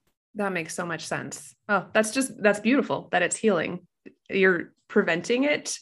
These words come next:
for so many families, and then you're also healing as you're, as you're going through that. That's beautiful.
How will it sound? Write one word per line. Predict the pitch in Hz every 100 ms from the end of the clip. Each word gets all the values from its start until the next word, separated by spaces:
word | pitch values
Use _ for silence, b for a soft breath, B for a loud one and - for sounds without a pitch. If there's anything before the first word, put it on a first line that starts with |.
| - _
for | 196 180 170 165 165 165 B B
so | - 202
many | 196 196
families, | 196 180 208 285 311
and | - 185 180
then | 175
you're | 170 -
also | 165 165 165 156 - -
healing | - 175 151 156
as | 165 156
you're, | 160 151 -
as | 160
you're | 165
going | 160 160
through | 156 -
that. | -
That's | - -
beautiful. | 156 165 165 - -